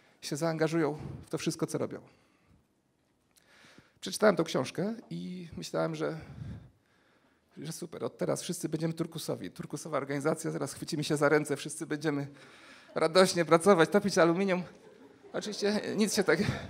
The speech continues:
nic się takiego nie wydarzyło. <laughs> Okazało się, że, y, firma to jest bardziej skomplikowana sprawa. Są różne punkty widzenia. Zaczęliśmy się zmieniać, ale nie był to taki kierunek jednokierunkowy. Tak jakby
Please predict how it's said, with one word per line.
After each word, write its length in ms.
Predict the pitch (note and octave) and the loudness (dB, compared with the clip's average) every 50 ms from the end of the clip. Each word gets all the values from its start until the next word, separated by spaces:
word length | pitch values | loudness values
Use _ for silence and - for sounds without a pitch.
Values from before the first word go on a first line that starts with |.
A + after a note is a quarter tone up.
| - - - - | -14 -12 -8 -4
nic 140 | A3 E3+ - | -2 4 6
się 100 | F#3 D3+ | 6 8
takiego 260 | E3+ - - D#3+ F#3+ | 8 8 8 8 8
nie 120 | F3 D#3+ | 8 8
wydarzyło. 460 | E3 D#3 D#3+ E3 D3+ D3 B2 G2 - - | 10 10 10 10 10 8 4 4 2 2
<laughs> 80 | - A#3 A#3 G#3 - - C4+ G3 E3+ G#3+ - - - - - - - - - - - - - - - - - - - - - - | 2 2 2 2 2 2 0 0 0 -2 -8 -8 -10 -20 -20 -20 -20 -20 -20 -20 -20 -20 -20 -20 -20 -20 -20 -20 -20 -18 -4 0
Okazało 580 | - F3 - - D3 E3 E3+ D#3+ F3+ F#3+ F#3 F3 | 0 2 6 8 8 10 12 12 12 12 12 8
się, 180 | F3 - E3 | 6 4 2
że, 300 | D3+ D#3+ D3 D3+ D#3 - | 4 4 4 4 4 4
y, 280 | - D3+ D#3 E3 E3 E3 D#3+ - - - - | 2 2 4 4 2 0 -4 -8 -12 -16 -12
firma 260 | - - G#3 F#3 F#3+ | -6 -4 -2 0 0
to 100 | - - | 2 2
jest 100 | E3 D#3+ | 2 4
bardziej 260 | D#3 E3 - D#3+ D#3 D3 | 6 4 4 4 2 -2
skomplikowana 580 | - - D#3 D3 D#3 D#3+ - C#3+ C#3 C3 C3 | -4 -6 -8 -6 -4 -2 0 2 2 2 2
sprawa. 500 | C3+ - - - C3 C#3 B2 A#2 D3 F3 F3+ - - - - - - _ _ _ _ _ | 0 -4 -2 0 0 0 0 -2 -4 -4 -8 -12 -16 -20 -20 -20 -20 _ _ _ _ _
Są 200 | - - E3 D3 | -6 -2 0 0
różne 240 | D3 D3+ - D#3 D3 | 0 0 -2 -4 -6
punkty 300 | - - C3+ - - C#3+ | -6 -6 -8 -4 -4 -4
widzenia. 380 | D3 A#2+ A#2+ C3 C#3 D#3+ G3+ G3+ - - - - - - - - | 0 4 4 4 4 4 2 0 -2 -8 -20 -20 -20 -20 -16 -2
Zaczęliśmy 420 | - G#3+ G#3 - B3+ A3+ A#3 A#3 | 2 4 4 4 4 4 4 4
się 140 | G3+ - G#3+ | 6 6 6
zmieniać, 580 | E3+ F3 G3 F3+ D3 B2 A#2+ - - - - - - _ _ - - - - - | 6 6 4 4 6 4 4 2 0 -6 -14 -16 -20 _ _ -20 -20 -20 -6 0
ale 180 | - E3 F#3 G3+ | 2 4 6 6
nie 120 | A3 A3 | 6 6
był 140 | G3 A3+ G3+ | 6 6 4
to 80 | G3+ - | 2 0
taki 220 | F3+ F3 - E3 | -4 -4 -4 -4
kierunek 380 | - - F3 F3 E3+ E3+ - - | -4 -2 0 0 0 0 0 0
jednokierunkowy. 600 | F3 E3+ E3+ E3 - F3 E3+ E3 - C3 C#3+ D3 | 0 2 0 0 0 0 0 2 0 0 0 0
Tak 160 | - G3+ - | 0 2 2
jakby 320 | A#3 G3+ F#3+ G#3 G3+ G3+ | 4 8 10 8 8 8